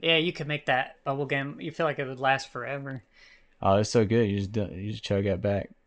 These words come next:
Speaker 1: Well,
Speaker 2: Um,
Speaker 1: it's crazy. I mean, it was just like, it was, I, I, what, what's the word? Glutton. <laughs> It was like
Speaker 2: it's
Speaker 1: gluttony of
Speaker 2: glutton, dude.
Speaker 1: Yeah.
Speaker 2: Gluttony.
Speaker 1: Gluttony of bubble gum.
Speaker 2: Um, I
Speaker 1: Oh.
Speaker 2: remember Baby Bottle Pops. That's candy. A lot of it's candy.
Speaker 1: Yeah.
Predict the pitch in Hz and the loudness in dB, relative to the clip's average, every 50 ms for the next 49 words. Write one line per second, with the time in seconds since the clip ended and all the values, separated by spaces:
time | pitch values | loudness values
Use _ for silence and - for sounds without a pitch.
0 | _ _ 190 214 - 170 - 87 - - - - 175 202 226 196 143 135 131 139 | _ _ 4 4 4 4 0 -4 -6 -4 2 4 4 4 4 2 0 -2 0 0
1 | 147 156 156 147 147 135 139 127 - - 123 120 131 - - _ - 160 165 147 | 2 2 2 2 0 -2 -2 -4 -2 -2 -2 -2 -4 -6 -10 _ -4 -4 -4 -4
2 | 131 131 - _ _ _ _ _ _ - 147 135 - - - 151 160 - 156 139 | -6 -10 -14 _ _ _ _ _ _ -2 -2 -2 -2 -6 -8 -8 -8 -8 -8 -6
3 | 147 156 156 143 139 - - 151 - - 143 131 127 123 123 123 - 151 156 160 | -4 -4 -4 -4 -6 -8 -8 -8 -6 -6 -6 -4 -4 -6 -6 -2 4 6 6 6
4 | - 135 131 123 - - 190 170 - - 226 196 147 175 - - - - 117 170 | 4 0 -8 -8 -8 -6 -6 -6 4 6 6 6 6 4 0 -2 -4 2 4 6
5 | 160 165 165 - 120 101 104 117 123 104 92 95 92 98 101 104 107 104 - _ | 6 6 6 4 4 6 8 8 8 6 4 0 -2 0 0 0 -2 -4 -8 _
6 | _ _ _ - 151 139 131 123 107 110 117 85 95 92 90 92 90 - _ _ | _ _ _ -4 -2 -2 0 4 4 4 4 4 2 -2 -2 -4 -6 -10 _ _
7 | _ _ _ _ 151 147 151 156 156 147 139 131 127 131 123 - 135 131 131 127 | _ _ _ _ 2 2 2 2 2 0 -2 -2 -2 -4 -2 0 2 2 2 0
8 | 123 127 123 123 131 123 - - 104 101 101 98 98 90 90 90 90 95 - _ | -2 -4 -6 -8 -10 -10 -4 0 2 4 4 4 4 2 0 -2 -4 -4 -8 _
9 | _ _ _ _ _ _ _ _ - - _ _ - _ 101 104 104 113 113 113 | _ _ _ _ _ _ _ _ -20 -20 _ _ -4 _ 6 8 8 10 10 8
10 | 110 104 104 98 101 101 101 101 95 104 104 98 95 - - 101 95 - - - | 8 6 6 6 6 6 6 6 8 10 10 10 8 6 6 6 6 4 2 -4
11 | - - - - - _ _ - - 95 - - - 95 85 82 82 82 85 92 | -12 -14 -14 -16 -18 _ _ -10 -8 -8 -8 -6 -6 -6 -6 -4 -4 -6 -6 0
12 | 98 110 139 156 135 107 95 - - 92 90 92 95 92 98 101 - - _ _ | 4 6 6 6 6 4 0 -4 -4 -2 0 0 0 0 -2 -4 -8 -12 _ _
13 | _ _ _ _ _ - 175 170 - - - | _ _ _ _ _ -12 -10 -10 -8 -10 -10